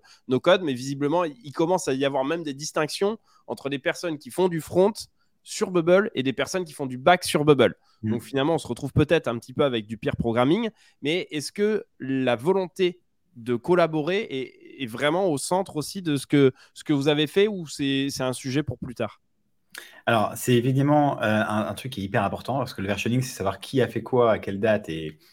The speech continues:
Speaker 2: et pour être sûr de pouvoir, euh, vérifier d'où, d'où, d'où vient le bug, et même d'un point de vue de sécurité, savoir
Speaker 1: Ouais.
Speaker 2: qui, euh, change le code, enfin, qui change, euh, le no-code, c'est hyper important.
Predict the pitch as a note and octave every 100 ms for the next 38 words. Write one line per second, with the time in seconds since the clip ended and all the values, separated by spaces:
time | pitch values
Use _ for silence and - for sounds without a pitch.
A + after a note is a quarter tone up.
0 | _ _ F2+ F2 F2 F#2+ F#2 - A2+ G2+
1 | F2+ E2 - G2 F2+ E2 D2 D2+ - _
2 | - G2 G2 G2 G2+ G#2+ A#2 G#2+ G#2+ G2
3 | A2 A2 C3 D#3 G#2 C3 A2+ - - -
4 | G#2 A2 A2+ A2 G2 F2+ - - A2 A2+
5 | D#3 - _ G2 G#2 G2 C#3 D3 C3+ C#3+
6 | - G2 G2 G2 G#2 G2+ F#2+ D3 A2+ -
7 | - - F2+ E2 E2+ - A2 F#2+ - _
8 | _ _ _ E2+ E2 E2+ F#2 F#2+ G2+ G2
9 | D3+ D3 - F2 F2+ F2 F#2+